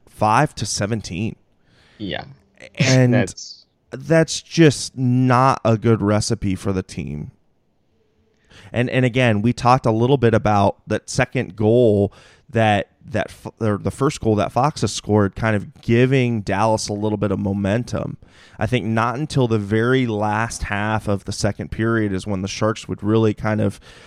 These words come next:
Speaker 1: start to push back. And when they did, Philip Zadina would get his ninth on the year, with Cunning, you know, getting an assist there, and that would come in at seventeen oh eight,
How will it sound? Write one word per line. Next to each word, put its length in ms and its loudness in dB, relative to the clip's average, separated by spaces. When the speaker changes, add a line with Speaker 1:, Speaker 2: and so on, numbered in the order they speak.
Speaker 1:
start 300 4
to 60 2
push 280 4
back. 400 4
And 160 0
when 140 2
they 140 -2
did, 420 2
Philip 240 -2
Zadina 480 -2
would 120 0
get 120 -2
his 140 -4
ninth 300 0
on 140 -4
the 80 -2
year, 380 0
with 200 -4
Cunning, 460 -2
you 140 -2
know, 80 0
getting 260 -2
an 80 -2
assist 460 -4
there, 320 -2
and 80 -6
that 80 -2
would 120 -6
come 140 -2
in 120 -2
at 160 -6
seventeen 480 -4
oh 180 0
eight, 300 0